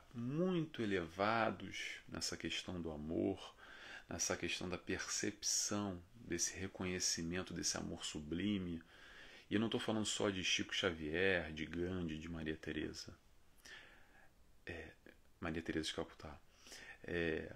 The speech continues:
ainda assim, mesmo os anônimos, a gente tem pessoas que têm um desenvolvimento já a nível espiritual, a nível dessa compreensão de amor, que esse capítulo tá falando de amor, só pra gente não fugir um pouco,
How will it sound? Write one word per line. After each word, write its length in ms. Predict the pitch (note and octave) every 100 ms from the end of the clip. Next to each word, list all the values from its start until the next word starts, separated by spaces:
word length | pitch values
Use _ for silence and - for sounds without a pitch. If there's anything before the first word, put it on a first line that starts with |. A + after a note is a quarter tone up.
| -
ainda 380 | - A2+ A#2 G2
assim, 400 | - - A2 G#2
mesmo 520 | F#2+ A#2+ A2+ A2+ A2
os 200 | A2+ G2
anônimos, 1040 | G2+ F2+ F#2 G2 F#2+ D#2+ - - - - -
a 80 | -
gente 300 | E2 F2+ -
tem 260 | F2 E2+ E2 -
pessoas 540 | - E2 - F2+ E2 -
que 160 | -
têm 240 | - F#2 F2
um 200 | F2 E2+
desenvolvimento 1040 | E2+ F2+ F2+ F2 E2+ E2 F2+ F2 - -
já 320 | D#2+ D#2+ D2 - - - - -
a 100 | -
nível 220 | E2+ F2
espiritual, 840 | D#2+ - E2+ E2 - F2 F2+ F2+ F2
a 60 | F2+
nível 240 | F#2+ F#2
dessa 240 | F#2 -
compreensão 680 | - F#2 - G2+ F#2+ - F#2+
de 100 | F2+
amor, 360 | E2 F2 F2+ -
que 100 | F#2
esse 140 | -
capítulo 380 | - - G#2 F#2+
tá 100 | F2+
falando 240 | - F2+
de 60 | E2
amor, 280 | D2+ D#2 -
só 100 | E2
pra 120 | G2+
gente 160 | F#2+ G2
não 80 | F#2
fugir 280 | - E2+
um 60 | F2
pouco, 340 | - D2+ -